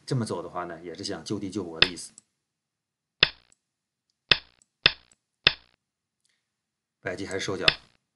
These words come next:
黑棋跳。目前的形势看，还是白棋稍好。呃，可能对大多数棋手来讲呢，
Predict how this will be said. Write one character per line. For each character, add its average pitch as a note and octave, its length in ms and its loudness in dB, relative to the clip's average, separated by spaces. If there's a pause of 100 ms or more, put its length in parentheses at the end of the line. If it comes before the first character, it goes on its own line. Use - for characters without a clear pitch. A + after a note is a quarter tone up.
(100)
黑 F#2 80 -12
棋 F2+ 140 -8
跳。 F#2+ 180 -4 (2500)
目 A2+ 160 -2
前 G2+ 140 -2
的 G#2 80 2
形 G#2 120 -2
势 F#2+ 140 -4
看， F#2+ 340 -2 (2750)
还 G2+ 120 -4
是 F#2 500 -2
白 G2 260 -2
棋 G2 120 -4
稍 E2+ 200 -2
好。 - 280 -8 (280)
呃， F#2 120 -8
可 - 180 -2
能 F#2 120 -4
对 G#2+ 140 2
大 A2 120 4
多 G#2 160 2
数 G2 300 0
棋 G2 180 -4
手 F2+ 140 -2
来 E2+ 100 -4
讲 D#2+ 200 -4
呢， D#2+ 180 -12